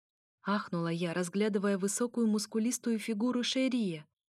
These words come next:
мерно покачивающуюся на подводных волнах сантиметрах в десяти от ракушкового пола. «Тейнаран!» повторила и радостно поплыла вперед, распахнув руки для объятий.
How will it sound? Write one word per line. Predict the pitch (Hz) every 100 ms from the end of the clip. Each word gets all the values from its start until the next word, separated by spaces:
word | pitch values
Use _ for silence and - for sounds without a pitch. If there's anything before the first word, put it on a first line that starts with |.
| _ -
мерно | 196 208 185
покачивающуюся | 160 160 196 226 208 208 202 - 202 196
на | 185 175
подводных | 165 165 220 214 202
волнах | 170 165 170 202 -
сантиметрах | 165 151 170 208 214 208
в | 185
десяти | 175 202 180 - 233 - _
от | - 160
ракушкового | 151 - 208 - 180 175 175
пола. | - 156 135 151 _ _ _ _ _ _ _
«Тейнаран!» | - 311 294 302 330 359 247 180 - _ _ _ _ _ _
повторила | 170 - 208 208 175 156 - _ _
и | 202 202
радостно | 214 190 - 170
поплыла | 175 190 190 208
вперед, | - 233 226 165
распахнув | 156 156 - 160 180 160 -
руки | 208 208
для | 175 175
объятий. | 170 160 156 147 165